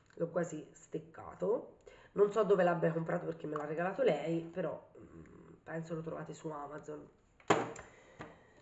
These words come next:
La svoltona, questa è la svoltona della situazione. Allora, io questo prodotto l'ho preso da un, lo prendo da una vita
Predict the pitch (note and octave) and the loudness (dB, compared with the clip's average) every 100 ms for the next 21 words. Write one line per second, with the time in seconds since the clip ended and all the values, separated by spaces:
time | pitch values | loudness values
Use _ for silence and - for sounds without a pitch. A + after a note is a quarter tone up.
0 | - _ _ _ - - B3 D4+ - E3+ | -20 _ _ _ -20 4 6 6 4 6
1 | B3+ B3+ - A3 G3 F#3 F#3+ G3 F#3+ C4+ | 6 6 6 10 10 10 10 10 8 0
2 | D4+ - C4 B3 G3 F#3 F3+ E3+ D#3+ E3 | -2 4 10 12 12 10 6 6 2 2
3 | G3 - A#3 A#3 A#3+ A#3 G3 F3+ F3+ E3 | 2 2 4 6 8 8 6 6 2 0
4 | E3+ E3+ - D3+ D3+ D#3 - F#3+ F3+ G3 | 0 0 -2 0 0 -2 0 4 6 6
5 | B3 B3+ - D4 - F#3 F3+ F3 E3+ F#3 | 4 0 -2 -2 0 0 0 0 0 0
6 | F3+ F3+ E3 E3 E3+ F3 - - - - | 0 0 0 2 4 2 -2 -10 -16 -8
7 | G3+ G3+ A3 G#3+ F#3 E3+ E3+ E3+ E3+ D#3+ | -2 0 2 2 4 4 4 4 0 -4
8 | - - F#3 - | -6 0 2 0